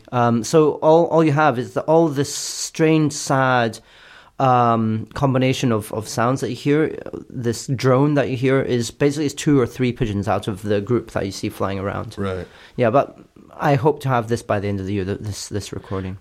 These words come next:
Speaker 2: Are you recording bird sounds as well?
Speaker 1: Yes. Yeah, I'm recording, um, and, uh, everything has to be historically relevant, so I have to check whether, you know, uh, which birds were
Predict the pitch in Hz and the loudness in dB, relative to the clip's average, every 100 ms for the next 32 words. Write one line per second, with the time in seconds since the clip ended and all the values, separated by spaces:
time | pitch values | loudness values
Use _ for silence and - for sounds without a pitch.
0 | - 151 247 269 277 - 196 160 117 110 | -4 0 0 -2 -4 -2 0 0 0 2
1 | 123 - 98 85 90 85 98 82 95 - | 2 -2 -10 -10 -12 -10 -10 -10 -12 -20
2 | - - 104 127 143 107 - - - _ | -20 -20 -6 0 0 0 -8 -16 -18 _
3 | _ _ - 131 107 120 131 151 143 135 | _ _ -4 0 0 0 2 2 2 2
4 | 143 135 117 - - - - 156 147 143 | 2 2 0 -12 -20 -10 0 4 6 6
5 | 135 - - - 139 127 - - 151 143 | 4 0 -6 0 2 4 2 -2 0 0
6 | 147 147 131 127 - 117 120 113 127 117 | 0 0 2 0 0 -2 0 0 0 0
7 | 113 107 127 131 110 - 113 117 117 123 | 0 2 4 2 0 -2 0 0 -2 -4
8 | - 113 - - 113 107 107 98 - 110 | 0 0 -2 -2 0 2 0 -2 -2 -2
9 | 98 - - - _ - 107 101 - 131 | -2 -6 -18 -20 _ -2 -2 -2 -4 0
10 | 139 - 113 131 113 110 - 110 110 104 | 0 0 -2 2 2 0 -4 -2 2 2
11 | 98 | 0